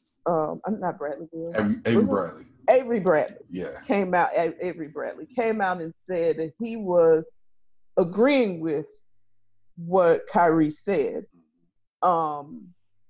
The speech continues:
Speaker 1: I was read-, I was, it was, uh, on Instagram, it was a E S P N posted it. And then I, so I just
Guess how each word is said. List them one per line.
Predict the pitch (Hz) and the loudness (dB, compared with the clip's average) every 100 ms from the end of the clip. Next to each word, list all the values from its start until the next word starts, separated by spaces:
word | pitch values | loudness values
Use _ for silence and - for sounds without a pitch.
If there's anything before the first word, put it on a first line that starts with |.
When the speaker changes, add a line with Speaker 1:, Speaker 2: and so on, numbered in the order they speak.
| _ _ - | _ _ -4
Speaker 1:
I | 190 | -4
was | 170 165 170 | -4 -10 -16
read-, | 180 214 185 160 | -14 -12 -6 -4
I | |
was, | 165 165 - | -4 -6 -12
it | 170 | -10
was, | 170 170 | -8 -4
uh, | 175 160 151 131 - - - | -2 0 0 -4 -12 -16 -8
on | 165 - | -8 -6
Instagram, | 180 165 160 156 151 | -8 -6 -2 -2 -2
it | 156 | -6
was | 156 156 | -6 -2
a | 156 147 - - | -4 -4 -12 -8
E | 170 | -2
S | 170 170 185 | -2 -4 -8
P | 175 | -6
N | 170 160 156 _ - | -4 -6 -8 _ -2
posted | 165 151 - 165 | -2 -2 -8 -10
it. | - - | -8 -6
And | 160 | -4
then | 180 | -2
I, | 175 | -4
so | - 180 | 0 4
I | 185 320 - | 4 4 -2
just | 190 - | -10 -10